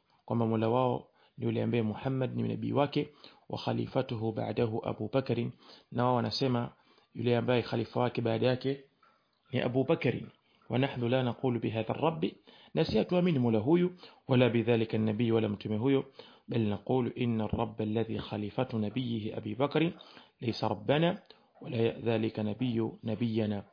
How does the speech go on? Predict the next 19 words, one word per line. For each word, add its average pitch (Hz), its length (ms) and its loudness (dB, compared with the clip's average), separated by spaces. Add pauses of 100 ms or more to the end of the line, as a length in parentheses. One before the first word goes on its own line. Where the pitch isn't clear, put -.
(240)
kwamba 110 240 0
Mola 143 420 2
ambaye 123 440 -2 (160)
khalifa 120 300 0
wake 135 300 0
na, 113 120 0
khalifa 135 500 -2
wa 123 60 2
nabii 120 220 0
wake 139 220 2
ni 123 80 0
Abu 120 180 0
Bakar, 190 320 2 (480)
huyo 233 180 0
sio 165 200 2
Mola 117 220 2
wetu, 131 360 2 (440)
wala 120 220 -2
huyo 123 440 0